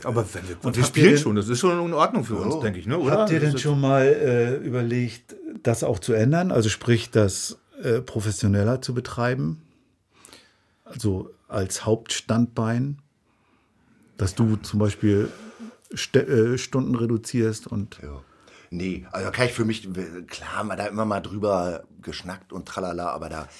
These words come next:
Speaker 3: hatte ich für mich immer eine klare Position, so, nee, gar keinen Bock drauf. Ist mir so, finde ich schon Angestelltenverhältnis auch nicht schlecht, ne?
Speaker 2: Mhm.
Speaker 3: Und da so richtig reinbuttern und investieren, da sehe ich auch nicht, dass ich da irgendwie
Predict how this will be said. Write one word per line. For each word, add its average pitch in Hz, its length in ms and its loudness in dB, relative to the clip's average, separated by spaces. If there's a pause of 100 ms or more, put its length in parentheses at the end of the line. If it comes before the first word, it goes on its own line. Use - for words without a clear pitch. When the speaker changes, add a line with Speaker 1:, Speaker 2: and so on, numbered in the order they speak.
(200)
Speaker 3:
hatte 104 180 -10
ich - 80 -10
für 110 100 -4
mich 123 180 0
immer 113 140 2
eine 104 140 0
klare 98 320 -6
Position, 87 560 -10
so, 78 120 -10
nee, 76 260 -10
gar 78 140 -12
keinen 82 160 -12
Bock 73 140 -14
drauf. 71 300 -16 (960)
Ist - 180 -10
mir 82 160 -6
so, 76 400 -10 (140)
finde 113 220 -4
ich - 40 -6
schon 104 140 -6
Angestelltenverhältnis 101 1120 -8
auch 85 100 -10
nicht 85 140 -12
schlecht, - 360 -16
ne? - 120 -20 (380)
Speaker 2:
Mhm. 104 340 -4 (520)
Speaker 3:
Und 73 380 -16 (220)
da 78 160 -8
so 82 120 -10
richtig 82 360 -14
reinbuttern 82 480 -10
und 78 140 -10
investieren, 78 600 -12 (360)
da 90 100 -8
sehe 101 260 0
ich 107 140 0
auch 82 140 -6
nicht, 80 240 -8
dass 78 160 -8
ich 76 100 -14
da 80 160 -6
irgendwie 78 600 -10